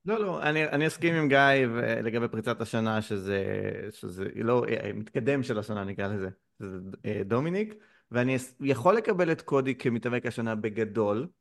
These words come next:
כי היה עליו המון לחץ השנה להיות face of the company, והוא די עמד בו יחסית בגבורה.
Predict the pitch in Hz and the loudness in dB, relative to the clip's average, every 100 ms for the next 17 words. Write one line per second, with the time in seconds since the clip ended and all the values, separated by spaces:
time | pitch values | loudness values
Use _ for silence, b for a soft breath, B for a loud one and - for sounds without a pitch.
0 | _ 123 113 117 135 160 180 135 113 120 | _ 0 2 4 2 2 2 2 0 0
1 | 139 123 117 127 120 117 110 107 113 - | 2 2 2 -2 -8 -8 -2 0 0 -4
2 | - 87 - - 123 113 107 123 131 185 | -18 -14 -6 -2 -2 -4 -2 0 2 0
3 | 180 147 131 175 185 143 139 147 147 127 | -2 -2 0 0 0 0 0 0 -2 0
4 | 139 123 104 120 110 98 98 98 101 | 0 0 -6 -8 -6 -8 -8 -6 -6